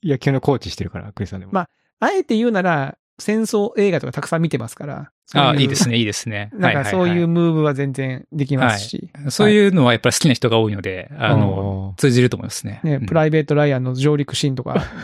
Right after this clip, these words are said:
Speaker 2: ね、<laughs> やっぱ好きですから。
Speaker 3: <laughs> まあ、あれめちゃめちゃやられるだけという感じがしますけどね。
Speaker 1: <laughs> そうだよね。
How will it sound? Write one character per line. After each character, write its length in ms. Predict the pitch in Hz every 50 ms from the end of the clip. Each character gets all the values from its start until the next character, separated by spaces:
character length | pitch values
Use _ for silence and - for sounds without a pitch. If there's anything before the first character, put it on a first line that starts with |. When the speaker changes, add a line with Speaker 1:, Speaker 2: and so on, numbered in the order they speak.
| - - -
Speaker 2:
ね、 180 | 160 139 123 127
<laughs> 20 |
や 60 | 131 131
っ 20 |
ぱ 120 | - 139
好 140 | 127 - 285
き 80 | 240 147
で 80 | -
す 120 | - - -
か 100 | - 170
ら。 120 | - - - - - 285 370 - 294 294 - - -
Speaker 3:
<laughs> 560 | - - - - - - - _ _ - -
ま 120 | 131 110
あ、 20 | 107
あ 40 |
れ 100 | 127 151
め 100 | 131 127
ち 60 | - 170
ゃ 20 |
め 80 | 165 160
ち 80 | 156
ゃ 20 | 131
や 60 | 135
ら 80 | 143
れ 80 | 143 151
る 60 | 147
だ 100 | 131 123
け 80 | - 151
と 80 | -
い 40 | 107
う 40 | -
感 100 | - -
じ 60 | -
が 60 | -
し 100 | - -
ま 60 | - 339
す 80 | -
け 60 | -
ど 60 | 359 -
ね。 100 | - - 427 330 294 - - - - 440 - _ - 381 - _ _ _ _
Speaker 1:
<laughs> 800 | _ _ _ _ _ _ _ _ _ _ _ _ _ _ _ _
そ 200 | _ - - 170
う 60 | 131
だ 80 | 110 92
よ 60 | 90
ね。 260 | 87 90 95 95 107